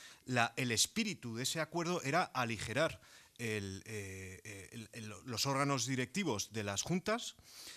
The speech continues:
eh, y todos estuvimos de acuerdo en ello. Ahora, que el señor Murgui nos diga que es que los gerentes tenían una función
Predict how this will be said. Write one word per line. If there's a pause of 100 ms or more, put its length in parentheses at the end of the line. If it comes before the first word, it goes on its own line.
(360)
eh, (1300)
y
todos
estuvimos
de
acuerdo
en
ello.
Ahora,
que
el
señor
Murgui
nos
diga
que
es
que
los
gerentes
tenían
una
función